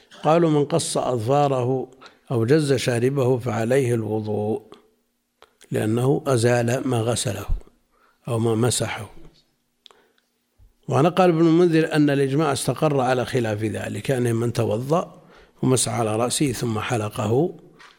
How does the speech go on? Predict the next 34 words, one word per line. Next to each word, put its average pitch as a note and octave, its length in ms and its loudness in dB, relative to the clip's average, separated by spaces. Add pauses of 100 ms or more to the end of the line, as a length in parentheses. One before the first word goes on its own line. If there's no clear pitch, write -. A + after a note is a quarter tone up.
(200)
ص-، - 140 -6
وضوءه C3 500 -2
صحيح A#2 580 -8 (140)
ولا C3 200 2
يعيده A#2 340 -2
ولا C3 340 -2
يعيد A2+ 220 -4
شيئاً A2 340 -8
منه. - 200 -10 (1040)
ونقل E3+ 360 2
ابن D#3 100 2
المنذر D3+ 600 4
أن C#3+ 120 2
الإجماع C3+ 440 0
استقر C#3+ 460 0
على B2+ 240 2
خلاف A#2+ 360 -2
ذلك. D3 460 0
وأما C3 260 0
التعليق C#3 500 0
عنه C3 300 2
للمسألة B2 580 0
الثانية E3 640 0 (400)
فوصله C#3 540 2
ابن B2 200 -2
أبي A#2 280 -2
شيبة C#3 320 2
بإسناد B2 500 0
صحيح، B2 480 0
ووافقه B2 580 -2
على A2 160 -4
ذلك B2+ 400 -2
إبراهيم A2+ 460 -2
النخعي C3 640 -4